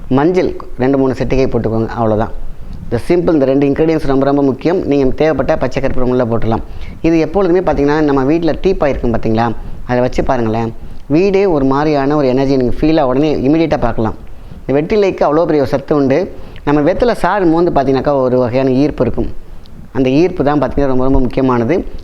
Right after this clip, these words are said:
காற்றலையோடு சேரும் பொழுது மிகவும் ஒரு உன்னதமான ஒரு சக்தி கிடைக்கும்.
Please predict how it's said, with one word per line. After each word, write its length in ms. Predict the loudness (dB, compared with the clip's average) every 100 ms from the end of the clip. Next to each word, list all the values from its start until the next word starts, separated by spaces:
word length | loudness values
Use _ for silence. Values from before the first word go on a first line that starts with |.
| -4 -2
காற்றலையோடு 640 | -2 -2 0 2 2 0
சேரும் 340 | 0 2 2
பொழுது 460 | 2 2 2 0 0
மிகவும் 480 | -2 0 2 2 0
ஒரு 160 | 0 2
உன்னதமான 520 | 2 2 2 2 2
ஒரு 140 | 0
சக்தி 300 | -2 -2 -2
கிடைக்கும். 560 | 0 0 0 0 -2